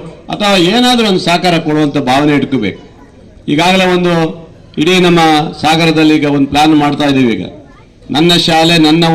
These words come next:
ಊರು, ನನ್ನ ಅಂತ ಹೇಳಿ ಒಂದು ಹೊಸ ಒಂದು ಸರ್ಕಾರ ತಂದಿದ್ದಾರೆ. ಅದೇ ನನ್ನ ಶಾಲೆಯಿಂದಲೇ ಶುರು ಮಾಡ್ಬೇಕು ನಾನೀಗ. ನಮ್ಮ ಬೇಳೂರಿನ ನಾನು ಓದಿದ ಶಾಲೆಯಿಂದಲೇ ನಾನು ಒಂದಿಷ್ಟು ಅಮೌಂಟ್ ಕೊಟ್ಟು ಅಲ್ಲಿಂದ ಒಂದು ಹೊಸ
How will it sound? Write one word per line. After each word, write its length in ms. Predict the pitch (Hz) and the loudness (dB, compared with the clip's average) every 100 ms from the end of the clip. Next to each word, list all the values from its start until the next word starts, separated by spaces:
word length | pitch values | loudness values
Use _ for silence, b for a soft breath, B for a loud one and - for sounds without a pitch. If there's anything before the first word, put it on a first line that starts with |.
| 160 | 0
ಊರು, 160 | 170 | 2
ನನ್ನ 280 | 156 151 160 160 151 | 2 2 2 2 0
ಅಂತ 180 | 147 143 | 0 -2
ಹೇಳಿ 240 | 135 143 143 | -2 0 0
ಒಂದು 220 | 135 123 117 117 120 - - - - - | 2 0 0 -4 -8 -16 -20 -20 -20 -14
ಹೊಸ 160 | - 156 147 139 127 | -6 0 2 2 0
ಒಂದು 160 | 131 127 | 0 0
ಸರ್ಕಾರ 420 | 135 139 147 139 | -2 -2 0 -2
ತಂದಿದ್ದಾರೆ. 540 | 127 117 147 139 110 90 - - - - - - - | -2 0 0 0 -2 -4 -10 -14 -14 -14 -14 -14 -6
ಅದೇ 180 | 151 165 | -2 0
ನನ್ನ 300 | 151 151 185 180 | 0 2 2 0
ಶಾಲೆಯಿಂದಲೇ 560 | 165 165 180 175 180 190 | 0 2 2 0 0 0
ಶುರು 200 | 165 156 | 0 0
ಮಾಡ್ಬೇಕು 380 | 151 135 127 123 | 0 0 -4 -2
ನಾನೀಗ. 280 | 117 110 90 - B B | -2 -2 -4 -8 B B
ನಮ್ಮ 180 | 135 139 | 0 0
ಬೇಳೂರಿನ 580 | 131 175 180 175 165 165 | 2 0 2 2 2 2
ನಾನು 220 | 170 151 147 | 2 2 2
ಓದಿದ 320 | 156 160 156 | 2 0 0
ಶಾಲೆಯಿಂದಲೇ 760 | 147 135 139 143 143 139 139 175 - B B B - | 0 0 0 0 2 2 2 -2 -6 B B B -8
ನಾನು 280 | 139 165 156 | -2 0 2
ಒಂದಿಷ್ಟು 280 | 151 143 | 2 0
ಅಮೌಂಟ್ 300 | 123 151 165 - | -2 0 0 -2
ಕೊಟ್ಟು 260 | 139 - | -4 -2
ಅಲ್ಲಿಂದ 340 | 156 147 160 165 156 127 - - - - - | -2 0 0 0 -2 -4 -10 -20 -20 -20 -8
ಒಂದು 260 | 151 151 143 139 131 123 - | -2 0 0 0 -2 -4 -6
ಹೊಸ 160 | 131 | -6